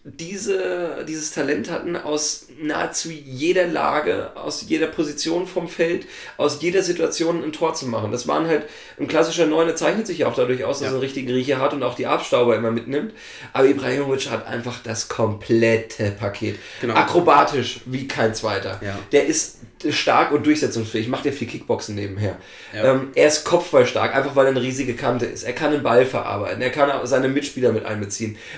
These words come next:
Speaker 1: Bei Paris, ab der Phase in Paris, würde ich sagen, sah es auch manchmal so aus, als ob er häufig sich Auszeiten im Spiel gönnt und nur so ein bisschen nebenher trabt. Aber trotzdem, jeder weiß, du kannst dich an ihn orientieren, du spielst den Ball auf ihn und er weiß irgendwas damit anzufangen.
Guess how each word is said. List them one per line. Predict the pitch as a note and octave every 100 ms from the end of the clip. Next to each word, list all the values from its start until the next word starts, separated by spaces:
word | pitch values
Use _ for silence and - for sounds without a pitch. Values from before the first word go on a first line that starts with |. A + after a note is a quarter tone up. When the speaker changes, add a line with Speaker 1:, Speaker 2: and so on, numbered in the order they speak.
| -
Speaker 1:
Bei | -
Paris, | A#3+ F3+ A3+ - -
ab | F3+ - -
der | E3+
Phase | E3 E3 E3 D#3+
in |
Paris, | D3+ D#3 F3
würde | D3+
ich | D3
sagen, | D3 D#3
sah | D3+
es | D3+
auch | D3+
manchmal | D#3 F3 E3+
so | D#3
aus, | D3+ D#3+
als | D#3
ob | D3+
er | D3 -
häufig | F3 E3+ E3+ -
sich | -
Auszeiten | E3+ F#3 - E3+ D3
im | D3
Spiel | - D3
gönnt | D3 D3+ - - -
und | -
nur | D#3+
so | D#3
ein |
bisschen | D#3+ F3 E3
nebenher | D3+ D3 F3+
trabt. | F3+ C3 C#3+ - - -
Aber | - E3
trotzdem, | - G#3+ - C#3+ A#2+ - - E3
jeder | D3+ G#3+ - -
weiß, | A#2+ -
du | -
kannst | - - B3+ -
dich | -
an | G3
ihn | F3
orientieren, | F3 E3 - F#3+
du | F3+
spielst | - F3
den | F3+
Ball | E3+ E3
auf | E3+ E3+
ihn | F3
und |
er | F3
weiß | E3 F#3+
irgendwas | F#3+ G#3 G3
damit | G#3+ G3
anzufangen. | A3 B3 - A#2+ G#2